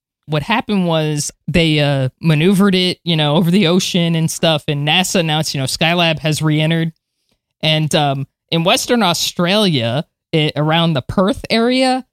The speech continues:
uh, people started going outside. It was midnight there, 'cause in, um, Eastern Australia, around, like, Sydney, I think it was, like, uh,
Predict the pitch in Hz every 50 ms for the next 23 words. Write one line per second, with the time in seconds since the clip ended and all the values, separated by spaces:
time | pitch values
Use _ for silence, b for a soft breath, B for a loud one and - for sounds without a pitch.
0 | _ _ - 151 151 147 - - 233 214 220 202 - - 226 202 190 180 170 160
1 | 180 180 190 185 170 175 165 - - - - 165 151 143 139 147 - - 185 190
2 | 185 - - 190 196 190 165 156 139 127 113 - - 151 147 135 113 98 - -
3 | _ _ _ _ _ _ _ _ - 185 175 - 175 165 160 160 147 147 139 139
4 | 135 120 - _ _ _ _ 202 226 220 - - 202 175 160 151 143 - - -
5 | 165 156 156 151 156 156 151 156 156 175 - - 170 160 151 143 139 135 - -
6 | 135 123 - - - 185 180 175 190 190 190 175 - 139 143 - 170 160 - 131
7 | 135 143 - 147 135 135 - - 131 127 123 123 123